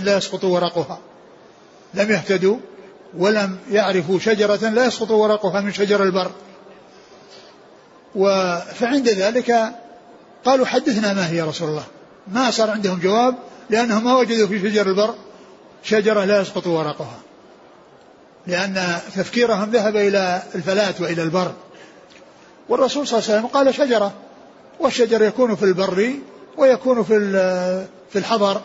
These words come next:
ويكون في الب-، في ال-، في ال-، في ال-، في ال-، في البساتين والمزارع و-، والأشياء التي يغرسونها، والمدينة هي بلاد النخل،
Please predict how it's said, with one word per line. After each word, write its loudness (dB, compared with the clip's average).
ويكون 0
في -4
الب-، 0
في -2
ال-، 0
في -2
ال-، 0
في -6
ال-، -4
في -4
ال-، -6
في -2
البساتين 0
والمزارع 0
و-، 0
والأشياء -2
التي -4
يغرسونها، 0
والمدينة 2
هي 4
بلاد 0
النخل، 0